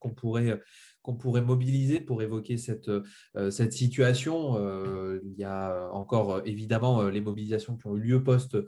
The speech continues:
post-pandémie. On pourra y revenir dans, euh, dans la, dans la discussion, puisque la, la covid dix-neuf a marqué, euh, a marqué une sorte de parenthèse dans les mobilisations des, euh, des soignants, euh, qui, euh, s'étaient engagés dans un mouvement très, euh, très puissant, hein, en mars deux mille dix-neuf,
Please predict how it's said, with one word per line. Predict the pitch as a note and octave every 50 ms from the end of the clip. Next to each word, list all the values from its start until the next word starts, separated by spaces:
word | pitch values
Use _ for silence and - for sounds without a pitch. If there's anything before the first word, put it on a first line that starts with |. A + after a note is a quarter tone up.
| - - - - _ _
post-pandémie. | A#2+ A#2 A2+ - B2 A2 A#2 A#2 A#2 B2 B2+ D3 D#3+
On | B2+
pourra | A2+ A#2+ A2 A2 A2
y | G#2+
revenir | G2+ A2 A2 A2 A2 A2 A#2 B2 A#2+ A2+
dans, | A2 G#2+ G#2+ G#2+ G#2 G2+
euh, | G2+ G2 F2+
dans | - G#2 G#2+ G#2
la, | G2+ G2 G2 -
dans | G2+ G#2
la | G#2 G#2
discussion, | G#2 G#2 A2+ A#2 - - B2+ C3+ E3+ E3+ D#3+
puisque | C#3 C3 C3 - -
la, | A2 G#2+ G2+ G2 F#2 - - _ _ - - - - - -
la | G#2 G#2
covid | G2+ - A#2 A2 A2+
dix-neuf | A2 A2 A#2+ A#2+ A#2+ C#3+ D3 C3
a | B2 G#2
marqué, | G2+ A2 G#2+ - - B2 A#2+ A#2+ A#2 A2
euh, | G#2 G2 F#2+ F#2+ F#2+ - -
a | - G2+
marqué | G#2 A2 A2 - A#2
une | A2 A2 G#2+
sorte | - - B2 A#2 A2+
de | A#2
parenthèse | - - C3+ C3 B2+ C3+ B2+ D#3 E3 F3+ D3+ B2+ G#2 G2 -
dans | - G#2+ A2
les | G#2+ G#2+
mobilisations | G#2+ A2 G#2+ G#2+ A2 G#2+ A2+ A2+ A2 A2+ A2 A2 - - A#2+ A#2 A2
des, | A2 G#2 G#2 G2+
euh, | G2 G2
des | G2 - G#2+
soignants, | - - B2 A#2 A#2+ C#3 F3 F#3 D#3+ B2
euh, | G#2 G2+ G2 G2 G2 G2 F#2+
qui, | F#2+ - - - G#2+ G#2+ G2+
euh, | F#2+
s'étaient | - - G2+ - -
engagés | F2+ G2 G#2+ B2+ A#2+ A#2 B2+ D3+
dans | B2+ A2+ G2+ G2 G2
un | F#2+
mouvement | G2 G2+ G2 G#2 A2 A#2 A#2
très, | - - - D3+ C#3 B2 G#2+ G2 G2+ - - - - - - _ _ -
euh, | - - - -
très | - - C#3 C3
puissant, | C3 C3 C#3 C3 - G#3 G#3+ E3+
hein, | D3+ D3+ C#3+ A#2 G#2+
en | G#2 G2+
mars | G2+ A2+ A#2 A#2+ A#2+
deux | A#2 A2
mille | G#2+ A2 A2 A2
dix-neuf, | G#2+ A2+ A2+ A2+ B2+ D3 F#3 F#3 - - -